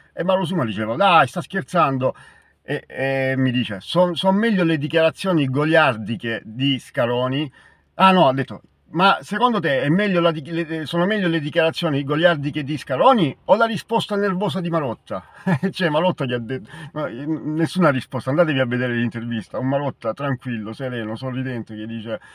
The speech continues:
"Sì, vabbè, mm, lui è un amico, può dire quello che vuole, però le due stelle ce l'ho io." <laughs> Cioè, basta, questo ha detto, niente di, niente di nervoso e niente di che.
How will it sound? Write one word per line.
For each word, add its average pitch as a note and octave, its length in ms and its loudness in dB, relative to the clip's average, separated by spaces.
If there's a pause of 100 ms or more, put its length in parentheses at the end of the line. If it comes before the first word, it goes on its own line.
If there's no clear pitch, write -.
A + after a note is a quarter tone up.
(240)
"Sì, A#2+ 160 -10
vabbè, A#2 460 -2
mm, A#2 560 -6
lui C3 180 -2
è A2+ 60 0
un B2+ 80 -2
amico, A2+ 400 -2
può G2+ 100 -8
dire A2+ 220 -6
quello A2+ 180 -6
che B2 100 -4
vuole, G#2 360 -2 (280)
però C#3 200 -2
le A#2+ 120 0
due B2 160 -2
stelle A2 320 -8
ce - 140 -12
l'ho G2 120 -10
io." F2 200 -14
<laughs> - 680 -8
Cioè, E3+ 200 -2
basta, C#3+ 320 -2
questo D3+ 240 -4
ha B2 40 -4
detto, B2 440 -10 (320)
niente E3+ 320 0
di, D3 120 -2
niente F3 280 4
di D3 120 4
nervoso C#3 520 4
e B2 40 0
niente B2 340 0
di G#2 120 -8
che. F#2+ 240 -10